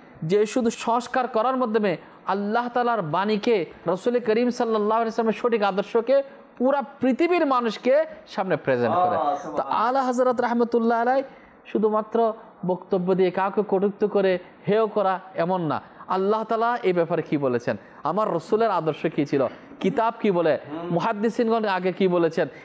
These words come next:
Speaker 1: মা-, মাযহাবের ইমামগণ কি বলেছেন,
Speaker 2: কি বলেছেন?
Speaker 1: সাহাবায়ে কেরামের আদর্শ কি ছিল, তাবি, তাবি বুজুর্গদের আদর্শ কি ছিল, পুরা জিনিসটা সামনে প্রেজেন্ট করে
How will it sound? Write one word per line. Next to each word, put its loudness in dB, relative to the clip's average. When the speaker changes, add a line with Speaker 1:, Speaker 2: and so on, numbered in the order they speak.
Speaker 1:
মা-, 0
মাযহাবের 0
ইমামগণ 0
কি 0
বলেছেন, 0
Speaker 2:
কি -6
বলেছেন? -10
Speaker 1:
সাহাবায়ে -2
কেরামের 2
আদর্শ 0
কি 2
ছিল, 2
তাবি, 2
তাবি 0
বুজুর্গদের 2
আদর্শ -2
কি 2
ছিল, 2
পুরা 4
জিনিসটা 0
সামনে 0
প্রেজেন্ট 0
করে 4